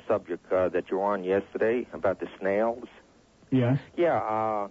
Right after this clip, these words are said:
Speaker 1: when I, uh, lived over in
Speaker 2: Escargot.
Speaker 1: Italy.
Speaker 2: Yeah.
Speaker 1: Yeah, when I lived over in Italy, um, we ate a lot of those snails. We had to get up early in the morning, um, up in the mountains, and, uh, go out and, uh,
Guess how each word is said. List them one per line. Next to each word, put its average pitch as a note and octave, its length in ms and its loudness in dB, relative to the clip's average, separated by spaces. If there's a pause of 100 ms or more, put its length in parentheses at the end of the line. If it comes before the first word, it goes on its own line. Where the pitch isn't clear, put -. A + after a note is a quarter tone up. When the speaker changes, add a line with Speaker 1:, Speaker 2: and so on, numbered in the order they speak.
(160)
Speaker 1:
when C#3 120 -8
I, C#3+ 40 0
uh, B2 240 2
lived A#2 220 0
over A2 240 0
in C#3 60 4
Speaker 2:
Escargot. C3+ 600 0
Speaker 1:
Italy. F#4 420 0
Speaker 2:
Yeah. A#2+ 200 2 (160)
Speaker 1:
Yeah, C#3+ 100 0
when B2 140 -2
I D3 80 0
lived D3+ 200 -2
over A#2+ 220 0
in A2+ 80 -2
Italy, B2+ 420 0
um, F#2 540 -2 (240)
we D3+ 320 2
ate A2+ 180 4
a E2 60 0
lot G2 240 0
of E2+ 80 -6
those D#2+ 160 -6 (140)
snails. D2+ 380 -2 (720)
We A2+ 120 -4
had A#2 140 4
to G2+ 60 -6
get A2+ 160 0
up G#2 200 0
early A#2 260 2
in G#2 80 -4
the G2 80 -4
morning, A2+ 520 0 (240)
um, F2 420 0 (120)
up G2 140 -4
in F#2+ 80 -6
the F#2 60 -2
mountains, G2+ 480 -2
and, E2+ 260 -4
uh, D#2+ 180 0
go F#2 280 2
out G2+ 240 -2
and, E2 340 -10
uh, D2+ 220 -4